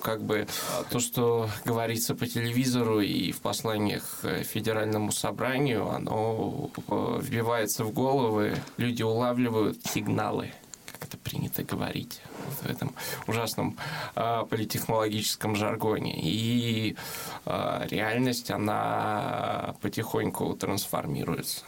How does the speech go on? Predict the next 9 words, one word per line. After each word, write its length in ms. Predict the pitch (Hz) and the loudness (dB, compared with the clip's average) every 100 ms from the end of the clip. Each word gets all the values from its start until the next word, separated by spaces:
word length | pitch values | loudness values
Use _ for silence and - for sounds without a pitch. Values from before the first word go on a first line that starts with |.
| - - | -10 -6
Вот. 400 | - - - - - - - - - - | -4 -4 -6 -10 -14 -6 -6 -6 -10 -2
И 640 | 120 123 123 123 123 123 - - - | 2 4 6 6 6 4 0 -8 -2
наше 320 | 117 117 120 | 0 0 0
общество, 840 | 117 - - 95 98 - 80 - - | 0 -2 -2 0 0 0 0 -2 -2
конечно, 640 | - 95 - - - - - - - - | 0 0 0 -2 -2 -4 -8 -14 -16 -6
прошло 480 | - 107 - 107 98 117 - | -4 -4 -2 -2 -4 -8 -6
большой 280 | 117 110 110 | -4 -2 -4
путь, 280 | - 123 127 - - - - - - - - - | 0 0 0 -6 -12 -18 -14 -10 -10 -10 -12 -8
стало 520 | - - 120 113 117 | -6 0 2 2 -2